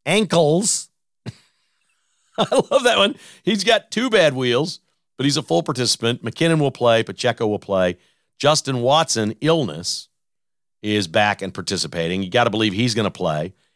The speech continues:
And Patrick Mahomes, full participant. Uh, he's the quarterback of the Chiefs, if you hadn't heard, and they listed as an ankle injury. So there's what the Chiefs have going on.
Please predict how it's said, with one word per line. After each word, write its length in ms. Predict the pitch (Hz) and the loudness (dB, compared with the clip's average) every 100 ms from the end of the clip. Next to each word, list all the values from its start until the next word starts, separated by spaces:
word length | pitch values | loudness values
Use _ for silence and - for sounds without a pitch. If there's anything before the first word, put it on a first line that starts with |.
| _ | _
And 200 | 101 101 | -6 -2
Patrick 320 | 123 123 101 | 0 -2 -2
Mahomes, 560 | 107 113 143 101 101 - _ _ _ - | -4 0 2 2 -2 -8 _ _ _ -2
full 140 | 135 | -2
participant. 680 | 123 - 113 - 113 104 - _ _ _ | -2 -2 -2 -2 -2 -2 -4 _ _ _
Uh, 160 | 110 101 | -2 0
he's 200 | 123 104 | 0 -2
the 60 | 120 | -8
quarterback 540 | - 160 131 101 92 | -2 0 2 2 0
of 40 | 92 | -4
the 80 | |
Chiefs, 540 | 85 - 101 101 - - _ _ _ _ | -4 0 0 -2 -6 -10 _ _ _ _
if 60 | |
you 60 | 101 | 0
hadn't 180 | 101 90 | 0 0
heard, 360 | 107 95 90 - _ _ - | 0 0 -4 -12 _ _ -6
and 140 | 98 | -2
they 100 | 104 | 0
listed 340 | 104 101 - | 0 -2 -2
as 160 | 95 85 | -2 -2
an 80 | 90 | -4
ankle 340 | 107 107 80 - | -6 -8 -8 -10
injury. 360 | 82 73 76 | -10 -10 -8
So 200 | 76 98 | -6 -6
there's 260 | 92 117 101 | -2 -2 0
what 260 | 104 107 | 0 0
the 60 | 87 | -4
Chiefs 320 | - 107 101 | -10 -6 -6
have 200 | 78 65 | -10 -14
going 220 | 67 62 | -20 -20
on. 220 | 65 58 | -20 -20